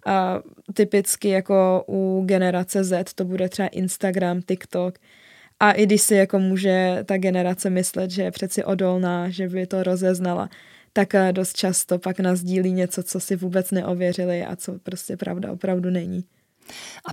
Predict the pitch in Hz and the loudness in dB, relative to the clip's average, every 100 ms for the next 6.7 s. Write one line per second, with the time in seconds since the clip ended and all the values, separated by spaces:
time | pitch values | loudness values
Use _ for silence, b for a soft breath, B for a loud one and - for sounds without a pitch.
0 | - - 202 185 214 226 - 208 - 240 | -8 0 2 6 4 4 0 -6 -2 0
1 | 220 226 226 226 226 240 226 240 240 - | 0 0 0 2 4 2 4 4 2 -2
2 | - 220 - 240 226 277 277 277 - 208 | -2 -2 2 2 2 2 2 2 -2 -4
3 | - 240 294 262 226 226 208 185 180 175 | -2 0 0 2 4 6 6 2 2 2
4 | 165 202 202 240 220 185 185 175 175 226 | 0 0 6 6 6 4 4 2 2 0
5 | 180 185 - 180 175 180 180 160 165 - | 0 -4 -6 0 4 6 6 4 -8 -8
6 | - - 185 - 185 - - | -8 -8 -6 -4 -4 -4 -4